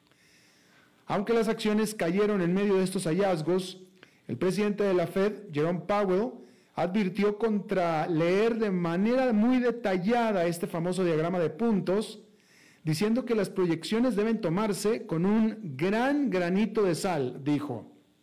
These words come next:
A su vez, el mercado de valores redujo sus pérdidas.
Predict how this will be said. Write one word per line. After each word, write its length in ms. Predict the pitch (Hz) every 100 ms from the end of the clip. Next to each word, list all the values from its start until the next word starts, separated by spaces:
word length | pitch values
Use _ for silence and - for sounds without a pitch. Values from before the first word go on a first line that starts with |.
| _ _ _ _ _ _ _ _ - _ - - - - -
A 120 | 143
su 120 | 220
vez, 320 | 196 254 -
el 80 | 170
mercado 320 | 165 139 208
de 80 | 208
valores 480 | 175 170 196 202 208
redujo 320 | 156 160 156
sus 180 | 180 156
pérdidas. 760 | - 208 240 226 151 113 -